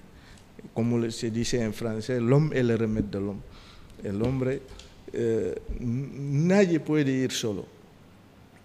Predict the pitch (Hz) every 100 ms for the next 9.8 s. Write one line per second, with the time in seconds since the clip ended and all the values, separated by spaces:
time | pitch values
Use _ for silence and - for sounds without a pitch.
0 | - 117 127 123 123 - 113 107 104 101
1 | - 107 98 69 73 92 98 101 101 90
2 | 78 - - - - - - - - 123
3 | 120 120 113 110 107 104 107 110 107 -
4 | - 107 - - 120 - - - 113 110
5 | - 120 139 - 139 - 139 143 151 147
6 | 123 117 107 113 110 - 98 - - -
7 | - 117 120 - 139 143 131 147 165 -
8 | - 143 - 139 127 - 127 127 123 113
9 | 110 117 110 104 104 101 104 98